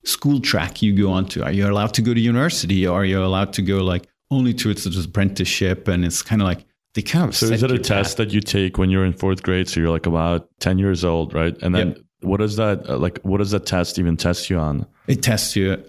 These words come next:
Speaker 1: So the thing is, like, most kids don't know that this is actually what's happening. I didn't know. I was like,
Speaker 2: Mm-hmm.
Speaker 1: "Oh, there's a big test and a test."
Speaker 2: Yeah.
Speaker 1: So I took it and I was like,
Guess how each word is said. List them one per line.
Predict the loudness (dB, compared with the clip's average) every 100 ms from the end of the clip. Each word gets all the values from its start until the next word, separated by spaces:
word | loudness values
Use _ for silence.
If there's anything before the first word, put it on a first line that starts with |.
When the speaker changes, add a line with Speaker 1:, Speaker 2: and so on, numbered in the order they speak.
| -4
Speaker 1:
So | 0 2
the | 0
thing | 2 0
is, | 2
like, | 0 0
most | 0 0 0
kids | -2 -2 0
don't | 0 2 2
know | 2 0
that | -4 -6
this | -8 -6
is | -4
actually | -6 -6 -6 -4
what's | -4 -6
happening. | -8 -4 -2
I |
didn't | -2 -2 -4
know. | -2 -2
I | -2
was | -2 -2
like, | 0
Speaker 2:
Mm-hmm. | 0
Speaker 1:
"Oh, |
there's | 0 -2
a |
big | -4 -4
test | -4 -6 -4
and |
a | -4
test." | 0 -2 -2
Speaker 2:
Yeah. |
Speaker 1:
So | -2
I | -4
took | -2 -2
it | -2
and | 0
I |
was | 0 0
like, | -4